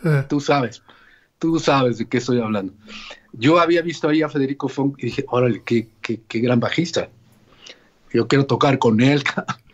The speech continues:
Speaker 2: Y, y un poco por, por, por cosas del azar, también estaba en ese entonces cerca de nosotros Bola Domene, que es un baterista de Guadalajara que después
Speaker 1: Claro.
Speaker 2: estuvo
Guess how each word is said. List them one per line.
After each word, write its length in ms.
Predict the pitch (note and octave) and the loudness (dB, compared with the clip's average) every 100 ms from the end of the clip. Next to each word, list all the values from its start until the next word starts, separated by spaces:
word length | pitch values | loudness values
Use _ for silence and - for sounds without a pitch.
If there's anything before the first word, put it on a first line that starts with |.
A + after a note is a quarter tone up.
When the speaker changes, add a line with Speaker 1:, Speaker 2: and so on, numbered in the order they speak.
| - - - - - _ _ _ | -20 -20 -20 -20 -20 _ _ _
Speaker 2:
Y, 340 | D3 D3+ D3 - _ - _ | 4 4 4 -2 _ -20 _
y 420 | D#3+ D3+ D3+ D3 | 0 4 4 4
un 160 | D3 F3 | 4 2
poco 320 | G3 F#3 F#3 | 2 2 2
por, 420 | D3 C3+ C3+ D3+ | 2 2 0 -4
por, 260 | C#3+ C#3 D3 | -2 -2 0
por 180 | D3 C#3+ | 0 2
cosas 280 | E3 F3 | 2 2
del 160 | E3 E3+ | 2 4
azar, 360 | E3 F3 D#3+ D#3+ | 4 2 0 0
también 580 | - C#3+ C#3 D3 D#3 | 0 2 4 4 2
estaba 720 | D3+ D3 D#3 C#3+ C3+ C3 B2 - _ _ _ _ _ - | 0 -2 0 2 4 2 0 -6 _ _ _ _ _ -2
en 200 | B2+ C3+ | 2 2
ese 180 | C3+ | 2
entonces 400 | C#3 C3+ C3+ C3 | 0 0 0 0
cerca 400 | B2 D3+ C#3 C#3 | 0 0 0 2
de 100 | B2+ | 2
nosotros 720 | A#2+ A#2+ B2+ A#2+ B2 B2 - - _ _ _ _ - | 2 0 -2 -2 -4 -6 -12 -16 _ _ _ _ -8
Bola 340 | A2 C#3+ C#3 | 2 4 4
Domene, 500 | C#3 C#3+ D3+ C#3 C3+ | 4 4 4 4 2
que 160 | - B2 | 0 -2
es 140 | A#2+ | 0
un 240 | B2+ B2 A#2 | 0 2 2
baterista 420 | A2+ C3 A#2+ C3 | 2 2 2 2
de 60 | B2+ | 4
Guadalajara 500 | A#2+ A#2 A#2 B2+ B2+ | 4 2 0 0 2
que 80 | A#2 | 0
después 260 | G#2+ - - | -2 2 2
Speaker 1:
Claro. 120 | G3+ | 2
Speaker 2:
estuvo 320 | C3 B2 A#2+ | 2 2 0